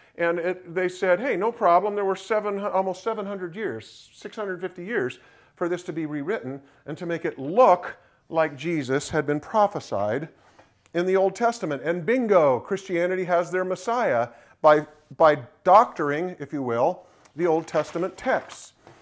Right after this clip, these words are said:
Um, now, this mistaken scholarship came to a screeching halt. In one fell swoop,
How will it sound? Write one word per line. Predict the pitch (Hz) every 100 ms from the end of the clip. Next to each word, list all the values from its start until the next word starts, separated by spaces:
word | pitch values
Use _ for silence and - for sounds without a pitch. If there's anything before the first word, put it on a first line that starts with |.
| -
Um, | - 151 -
now, | 185
this | 202 262
mistaken | 233 202 - 220 226 208 175 170 -
scholarship | - 185 185 180 147 131
came | - 180 185
to | 170 175
a | 143
screeching | - - 214 233 226 196
halt. | 156 - 139 101 - _ _ _ _ _ _ _ _ _ _ _ -
In | 147
one | 139 175 233
fell | - 220 214
swoop, | - 156 139